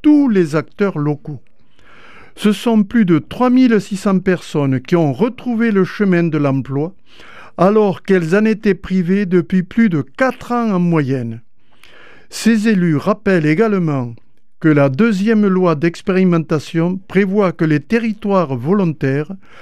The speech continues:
engagés pour certains depuis plusieurs années dans la démarche en vue de l'habilitation,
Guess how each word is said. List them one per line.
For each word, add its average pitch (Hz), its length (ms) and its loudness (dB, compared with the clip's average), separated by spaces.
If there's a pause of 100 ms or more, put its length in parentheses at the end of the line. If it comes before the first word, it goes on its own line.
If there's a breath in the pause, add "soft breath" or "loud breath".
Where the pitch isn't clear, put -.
(220 loud breath)
engagés 185 540 2
pour 170 260 -10
certains 175 400 -2
depuis 147 400 0
plusieurs 185 560 0
années 170 400 2
dans 139 160 0
la 156 180 4
démarche 170 560 0
en 151 120 2
vue 156 260 2
de 139 100 0
l'habilitation, 139 960 -4